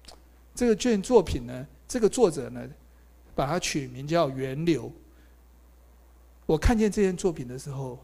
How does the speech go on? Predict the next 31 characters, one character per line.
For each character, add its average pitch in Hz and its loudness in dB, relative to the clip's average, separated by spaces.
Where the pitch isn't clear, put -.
其 135 -12
实 139 -10
非 147 -4
常 123 -10
感 - -18
动， 123 -12
我 139 -12
就 151 -4
写 127 -8
了 113 -14
几 110 -18
个 123 -18
字， - -12
叫 180 0
做 160 -2
“在 214 4
地 165 -6
医 165 -2
疗、 131 -8
国 135 -8
际 151 -10
雕 139 -6
刻、 135 -12
教 165 -2
会 156 -6
对 120 -10
话、 123 -14
点 120 -12
燃 120 -14
生 139 -10
命、 131 -14